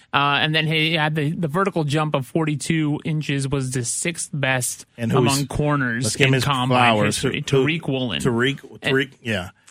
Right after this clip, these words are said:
Speaker 1: Yeah, so Tariq Woolen is, is a really interesting guy. I mean, you, you read his story, uh, the whole breakdown. Frank Wilson, going into Frank's last year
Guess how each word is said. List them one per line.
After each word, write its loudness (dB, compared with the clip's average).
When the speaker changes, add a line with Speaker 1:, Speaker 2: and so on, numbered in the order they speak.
Speaker 1:
Yeah, 0
so -2
Tariq -4
Woolen -2
is, -2
is 0
a 0
really -2
interesting 0
guy. 4
I 0
mean, -2
you, -2
you -2
read -2
his 0
story, 0
uh, 0
the -4
whole 0
breakdown. 0
Frank -2
Wilson, 0
going -2
into -2
Frank's -4
last 0
year -2